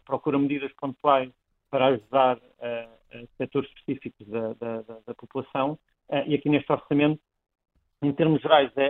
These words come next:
eh, a variação do saldo, eh, não, não, é, é praticamente nula, indo um pouco mais além na questão do, do I R S. Isso é aquilo que destacaria em termos de medidas mais específicas,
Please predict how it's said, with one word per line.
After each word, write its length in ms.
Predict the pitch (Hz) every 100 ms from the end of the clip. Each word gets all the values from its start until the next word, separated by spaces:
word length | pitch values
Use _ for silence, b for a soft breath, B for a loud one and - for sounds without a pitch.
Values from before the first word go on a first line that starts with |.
| -
eh, 280 | 135 120 117 117 113
a 100 | 110 107
variação 380 | 131 135 -
do 100 | 131 120
saldo, 320 | 160 135 - _ _
eh, 200 | - 113 127
não, 360 | 123 127 123 123
não, 140 | 117 117
é, 80 | 117 - -
é 40 |
praticamente 580 | 131 123 - 135 139 139
nula, 320 | 156 160 175 _ _ -
indo 160 | 160
um 40 | 156
pouco 260 | - 147
mais 200 | 156 151
além 280 | 139 143 147
na 80 | 147
questão 420 | - - 143 139
do, 180 | 131 135
do 120 | 131
I 60 | 139
R 220 | 139 127
S. 140 | 113 -
Isso 100 | 117
é 80 | 120
aquilo 240 | 113 123 113 -
que 180 | 117 113 _ _
destacaria 420 | - 131 - 131
em 60 | 131
termos 260 | 135 135 -
de 80 | 139
medidas 360 | 135 143 127 - _ _ _ -
mais 180 | 147 147
específicas, 680 | - - 165 - 165 165